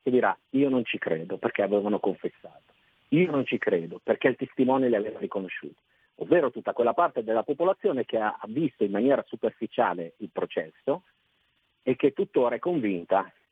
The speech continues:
che le loro confessioni furono dettagliate, che Mario Frigerio li riconobbe immediatamente come aggressori, eccetera, eccetera. Io, eh,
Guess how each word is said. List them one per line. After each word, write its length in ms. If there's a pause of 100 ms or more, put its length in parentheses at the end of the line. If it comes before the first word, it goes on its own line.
(680)
che 140
le 80
loro 220
confessioni 520
furono 300
dettagliate, 680
che 120
Mario 220
Frigerio 440
li 120
riconobbe 520
immediatamente 720
come 220
aggressori, 640
eccetera, 360
eccetera. 460 (440)
Io, 420 (260)
eh, 240